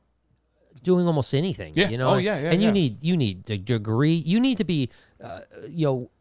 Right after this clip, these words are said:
Speaker 1: educated. You need to be a counselor. You need to be a mentor. You
Speaker 2: Mm-hmm.
Speaker 1: need to be,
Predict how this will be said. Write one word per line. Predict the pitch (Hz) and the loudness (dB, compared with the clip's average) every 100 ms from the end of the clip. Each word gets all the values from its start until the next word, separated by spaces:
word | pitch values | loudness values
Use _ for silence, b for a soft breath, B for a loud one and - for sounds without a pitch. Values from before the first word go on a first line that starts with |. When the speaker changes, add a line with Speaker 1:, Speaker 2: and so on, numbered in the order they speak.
| - | -2
Speaker 1:
educated. | 156 160 226 - 185 180 190 165 | 0 0 0 4 4 4 2 2
You | 147 | 0
need | 139 127 | 0 0
to | 117 | 0
be | 113 | -2
a | |
counselor. | 95 - 160 180 165 - 170 | -2 -2 0 0 -2 -2 0
You | 151 | 0
need | 135 131 120 | -2 -4 -4
to | |
be | 110 117 | -4 0
a | 104 | 0
mentor. | 104 131 170 175 - 165 | 0 0 0 -2 0 0
You | 160 120 | 0 -2
Speaker 2:
Mm-hmm. | |
Speaker 1:
need | 123 120 | -2 -4
to | 120 | -4
be, | 117 113 | -4 -4